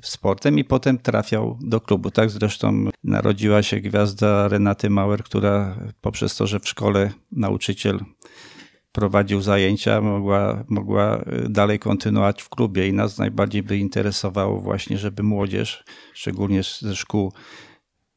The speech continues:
podstawowych i średnich, poprzez broń pneumatyczną, y, y, trafiała do, do, do szkolenia i być może by, y, rozwijała swoją karierę sportową. I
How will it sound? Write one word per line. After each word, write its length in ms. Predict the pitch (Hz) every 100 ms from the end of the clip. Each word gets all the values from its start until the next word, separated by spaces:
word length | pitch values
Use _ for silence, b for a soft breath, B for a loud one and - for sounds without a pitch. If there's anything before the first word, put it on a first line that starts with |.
| _ _
podstawowych 760 | - - - 98 104 104 98
i 60 | 104
średnich, 600 | - 104 98 92 101 117
poprzez 360 | - - - 101
broń 220 | 104 101
pneumatyczną, 960 | - 104 101 98 92 - - 101 101 123 117 104 104 104 104 - 156 - B B B B 139
y, 40 |
y, 240 | 104 107 110 _ _ _ _ _ _ _ _ _
trafiała 560 | - 117 - 104 101 101
do, 260 | 104 101
do, 240 | 104 104 -
do 120 | 107
szkolenia 560 | 107 - 104 101 104 110
i 60 |
być 220 | 107 107 -
może 260 | 95 107
by, 140 | 107 107
y, 1080 | - 113 117 113 107 110 - - - -
rozwijała 500 | 117 110 110 110 110
swoją 340 | 104 - 107 107
karierę 380 | 107 107 107 107
sportową. 600 | - 117 - 120 101 104
I 300 | 98 101